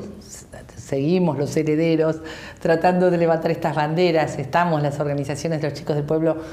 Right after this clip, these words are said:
muy activas en todo el país y en la provincia de Buenos Aires. Y nuestras dos consignas fundantes, que, que son un legado de Alberto, son "El hambre es un crimen"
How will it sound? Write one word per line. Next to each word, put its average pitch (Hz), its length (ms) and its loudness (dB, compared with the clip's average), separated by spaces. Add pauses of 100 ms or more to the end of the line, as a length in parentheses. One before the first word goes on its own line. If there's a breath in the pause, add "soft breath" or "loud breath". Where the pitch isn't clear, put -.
(180 loud breath)
muy 175 180 2
activas 175 720 4
en 147 80 -2
todo 156 160 2
el 151 80 2
país 175 640 2
y - 20 0
en 151 60 -2
la 147 100 0
provincia 156 320 0
de 196 60 2
Buenos 202 240 0
Aires. 247 360 2 (560 loud breath)
Y 143 340 2
nuestras 143 600 -2
dos 226 300 6
consignas 160 720 -2
fundantes, 180 1120 2 (140)
que, 110 440 -6
que 107 200 -6
son 147 220 -2
un 139 160 2
legado 143 300 2
de 165 80 6
Alberto, 180 600 2
son 131 380 0 (640 loud breath)
"El 143 160 4
hambre 202 320 6
es - 140 -6
un 165 100 -2
crimen" 180 600 -2